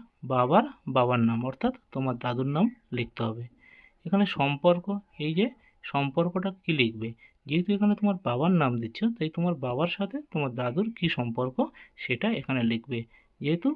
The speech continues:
father and son, দেখো তোমার দাদুর সাথে তোমার বাবার সম্পর্ক কি, father and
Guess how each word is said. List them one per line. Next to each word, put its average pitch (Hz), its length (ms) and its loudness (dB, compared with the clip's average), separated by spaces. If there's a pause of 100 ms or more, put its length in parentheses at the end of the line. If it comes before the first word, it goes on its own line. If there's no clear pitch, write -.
(100)
father 135 380 -2 (120)
and 123 180 -2 (100)
son, 131 220 0
দেখো 135 340 -2
তোমার 139 220 -2
দাদুর 123 280 -4
সাথে 165 260 -2
তোমার 156 200 -4
বাবার 135 280 -2
সম্পর্ক 135 540 -4
কি, 214 140 0 (360)
father 135 360 0
and 262 180 2